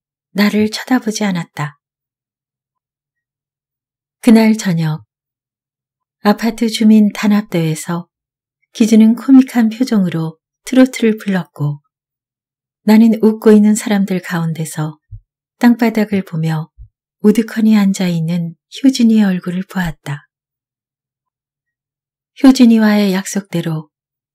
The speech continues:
나는 그날의 일에 대해 누구에게도 말하지 않았다.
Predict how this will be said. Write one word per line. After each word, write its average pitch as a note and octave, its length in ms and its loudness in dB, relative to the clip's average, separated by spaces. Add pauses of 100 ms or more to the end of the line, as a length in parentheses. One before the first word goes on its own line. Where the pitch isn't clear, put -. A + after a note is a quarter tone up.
나는 G#3 320 4
그날의 G#3 480 0
일에 F3+ 220 -2
대해 D#3+ 380 -6 (480)
누구에게도 G3+ 640 2
말하지 G3 440 -4
않았다. D#3+ 540 -8